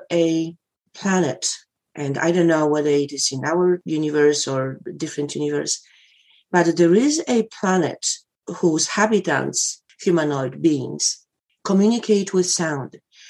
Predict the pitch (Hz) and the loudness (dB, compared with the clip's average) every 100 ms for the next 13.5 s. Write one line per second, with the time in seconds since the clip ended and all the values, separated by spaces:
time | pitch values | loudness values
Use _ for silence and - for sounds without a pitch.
0 | - - 185 175 170 170 175 170 180 254 | -20 -2 2 4 4 2 0 2 4 4
1 | 311 - - 214 196 185 - - _ _ | 2 -2 -4 -2 0 -2 -8 -10 _ _
2 | _ _ 180 208 254 269 302 262 226 220 | _ _ -2 2 2 4 4 4 2 2
3 | 202 185 190 185 - 180 175 170 170 170 | 2 2 0 2 0 2 0 0 -2 -2
4 | 170 160 160 _ _ - - 214 214 156 | -2 -2 -4 _ _ -6 0 4 4 4
5 | 90 - - _ _ - 180 170 170 - | -2 -10 -20 _ _ -4 0 0 -2 -4
6 | 165 - 220 214 175 - 151 139 110 117 | -6 -2 -4 -2 -4 -2 -2 -2 -6 -10
7 | - _ _ _ _ - 180 175 170 147 | -18 _ _ _ _ 0 4 6 6 4
8 | 156 180 180 165 151 - 180 180 180 - | 4 2 2 -4 -4 -2 -2 -2 -6 -2
9 | 151 143 143 156 160 151 - _ _ _ | 0 0 -4 -6 -4 -4 -6 _ _ _
10 | 175 151 165 214 247 - 156 151 220 277 | -2 0 2 2 0 -4 2 4 4 2
11 | - - 175 165 160 - _ _ _ 175 | -2 -8 0 2 2 -4 _ _ _ -16
12 | 151 170 190 - 240 262 - - - 175 | -6 0 0 0 -2 -2 -4 -6 0 0
13 | 185 277 302 - | 2 0 0 -4